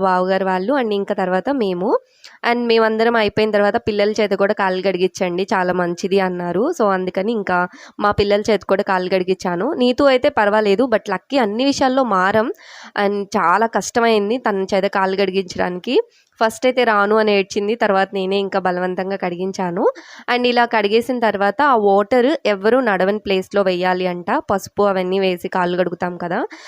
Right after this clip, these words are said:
So అవి ఈవినింగ్ అయిన తర్వాత ఇంకా చెట్లకైతే వేసేసాము. And మా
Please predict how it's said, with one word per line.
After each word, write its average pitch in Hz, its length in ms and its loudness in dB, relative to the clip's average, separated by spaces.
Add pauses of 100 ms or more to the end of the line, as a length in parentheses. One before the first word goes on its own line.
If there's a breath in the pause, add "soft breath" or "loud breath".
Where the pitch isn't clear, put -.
(180 loud breath)
So 247 80 4 (100)
అవి 208 160 2 (320)
ఈవినింగ్ 233 400 2
అయిన 190 220 -2
తర్వాత 196 300 2
ఇంకా 226 180 0
చెట్లకైతే 190 520 -2
వేసేసాము. 180 540 -4 (840)
And 233 200 -8 (180)
మా 233 80 -2